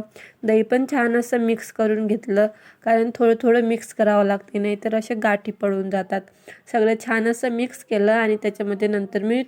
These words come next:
थोडं थोडं पाणी टाकून आहे ना, मला जसं पाहिजे तसं मी असं मिक्स करत गेली. जेवढं पाण्याची गरज पडते ना तेवढं पाणी वापरायचं असते.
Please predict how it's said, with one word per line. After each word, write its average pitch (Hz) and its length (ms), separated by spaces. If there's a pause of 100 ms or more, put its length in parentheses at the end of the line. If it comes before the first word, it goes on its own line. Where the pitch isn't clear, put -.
थोडं 220 280
थोडं 214 200
पाणी 202 300
टाकून 208 360
आहे 196 100
ना, 214 140 (580)
मला 220 200
जसं 214 340
पाहिजे 214 320 (100)
तसं 220 240
मी 233 160 (420)
असं 220 320 (140)
मिक्स 254 300
करत 214 320
गेली. 202 260
जेवढं 214 340
पाण्याची 220 440
गरज 220 360 (220)
पडते 220 340
ना 240 240
तेवढं 208 220
पाणी 208 280
वापरायचं 240 560
असते. 220 380